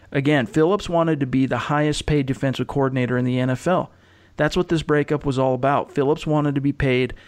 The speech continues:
commensurate with his accomplishments coming off a Super Bowl championship, and Elway didn't think it was worthy to pay a coordinator in excess of two million dollars per year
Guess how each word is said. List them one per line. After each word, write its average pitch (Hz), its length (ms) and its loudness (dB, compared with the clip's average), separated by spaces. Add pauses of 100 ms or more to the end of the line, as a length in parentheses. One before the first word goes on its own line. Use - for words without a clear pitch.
(180)
commensurate 139 680 2
with 143 140 0
his 135 160 -2
accomplishments 147 920 -2 (160)
coming 135 220 0
off 139 160 0
a 139 40 -6
Super 147 240 -4
Bowl 139 180 0
championship, 147 840 0 (400)
and 147 100 0
Elway 170 320 4
didn't 156 220 0
think 156 180 0
it 151 80 0
was 131 160 -2
worthy 139 460 2
to 147 140 -2
pay 151 160 2
a 147 80 2
coordinator 147 680 0
in 143 220 0
excess - 520 -2
of 123 140 -4
two 165 140 0
million 151 360 2
dollars 135 320 0
per 139 160 -2
year 127 440 2